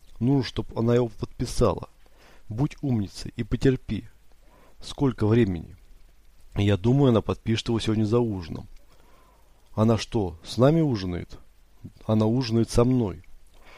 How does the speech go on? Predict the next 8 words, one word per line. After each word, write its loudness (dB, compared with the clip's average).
Если 0
у -6
тебя 2
есть 6
желание, 2
ты 0
можешь 0
присоединиться». -4